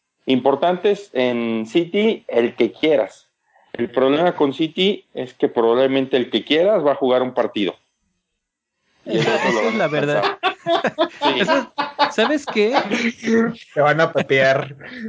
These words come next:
Speaker 2: Te van a patear. No, mira, ahí, ahí te va un
Speaker 1: Maldito
Speaker 2: tip.
Speaker 1: Pep.
Speaker 2: Ahí te va un tip muy interesante. Eh, sí es cierto lo que estás diciendo,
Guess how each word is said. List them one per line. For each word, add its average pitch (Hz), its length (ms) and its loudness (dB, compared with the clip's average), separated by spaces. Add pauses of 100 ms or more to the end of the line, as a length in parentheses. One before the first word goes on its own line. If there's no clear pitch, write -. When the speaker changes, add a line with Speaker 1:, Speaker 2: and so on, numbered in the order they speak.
(100)
Speaker 2:
Te - 480 0
van 165 140 0
a - 20 -4
patear. 160 760 0 (100)
No, 185 160 0
mira, 170 280 -4 (100)
ahí, 190 240 -2
ahí 190 200 -2
te 214 80 -2
va 208 300 0
un 196 140 0
Speaker 1:
Maldito 156 400 2
Speaker 2:
tip. - 80 -6
Speaker 1:
Pep. 120 300 2 (580)
Speaker 2:
Ahí 165 120 0
te 196 140 -4
va 196 140 2
un 202 120 -4
tip 202 380 -4
muy 175 320 2
interesante. 139 800 -2 (580)
Eh, 139 960 0 (720)
sí 247 640 0
es 185 180 0
cierto 202 380 0
lo 165 120 2
que 156 80 -2
estás 170 260 0
diciendo, 147 600 0